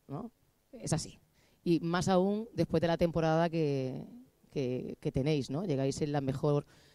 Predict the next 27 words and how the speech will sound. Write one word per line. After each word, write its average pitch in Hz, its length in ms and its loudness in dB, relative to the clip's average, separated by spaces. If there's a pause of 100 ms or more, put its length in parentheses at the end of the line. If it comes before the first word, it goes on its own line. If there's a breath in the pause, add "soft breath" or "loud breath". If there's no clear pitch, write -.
(240 soft breath)
posición, 180 680 4
en 151 80 -2
las 139 100 -2
mejores 151 320 2
condiciones, 175 880 2 (840 soft breath)
y 175 220 0
yo 175 100 4
estoy 180 160 2
convencida 170 420 2
de 175 120 0
que 151 260 -2
si - 160 -10
seguís 147 580 -2
afrontando, 160 800 -2
¿no? 156 160 -12 (120)
eh, - 420 -8
este 151 200 -6
tipo 160 220 0
de 156 80 4
competiciones 160 880 0 (380 soft breath)
con 156 200 4
la 143 120 0
garra, 151 580 -2 (440)
con, 127 800 -8
con 135 180 -8
la 139 100 0
ilusión, 160 840 0